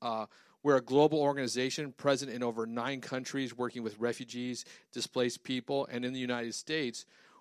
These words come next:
we are working with refugees and immigrants. World Relief in the U S has twenty-seven field offices in thirteen states. Our home office is in Baltimore, downtown Baltimore,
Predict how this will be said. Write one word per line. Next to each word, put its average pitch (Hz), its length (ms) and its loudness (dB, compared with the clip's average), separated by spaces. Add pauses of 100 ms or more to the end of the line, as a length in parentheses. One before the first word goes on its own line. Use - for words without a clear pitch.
(140)
we 131 240 2
are 120 200 2
working 120 320 -2
with 120 180 -4
refugees 117 500 -2
and 117 120 -10
immigrants. 117 680 -10
World 127 200 2
Relief 135 280 0
in 135 140 -10
the 139 60 -6
U 143 180 0
S 143 180 0 (280)
has 113 260 -2
twenty-seven 160 680 -2
field 147 260 -2
offices 117 500 -2
in 113 140 -12
thirteen 123 480 -6
states. - 600 -6 (580)
Our 120 140 -2
home 160 280 4
office 151 460 2
is 123 240 -4
in 113 200 -6
Baltimore, 120 360 0 (180)
downtown 123 440 -2
Baltimore, 110 600 2